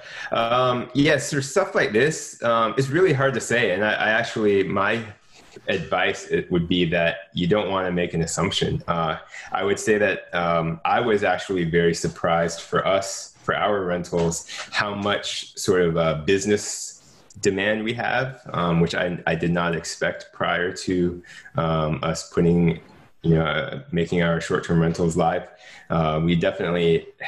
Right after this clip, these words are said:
get a lot of, uh, travelers who, who need to travel to our city, um, way more than I was expecting. And so,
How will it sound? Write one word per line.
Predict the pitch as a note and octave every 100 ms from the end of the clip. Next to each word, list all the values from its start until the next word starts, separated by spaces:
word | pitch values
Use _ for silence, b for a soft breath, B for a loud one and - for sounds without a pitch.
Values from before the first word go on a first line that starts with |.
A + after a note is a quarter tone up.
| B B B
get | G2+ F2+
a | D#2+
lot | E2 F2+ F2 F2+
of, | F2 E2+ D#2+ D#2 - _ -
uh, | E2 D2+ C#2+
travelers | - F#2+ F2+ F2 E2 E2
who, | - D#2+ D#2
who | D2+ E2+
need | E2 E2 F2 -
to | F2 E2 D#2 - - _ _
travel | - F#2 E2+ F2
to | E2 F2 D#2+ D#2 D#2 - -
our | E2 E2
city, | - F2 A2+ C3+ C3+ B B B B
um, | E2 E2 D#2+ D#2+
way | F#2+ G2+
more | G2 F2+
than | F2 E2+
I | D#2
was | D#2+ D2+
expecting. | E2 - D2+ - D#2+ D2
And | D#2 E2
so, | - F2+ E2+ E2+ E2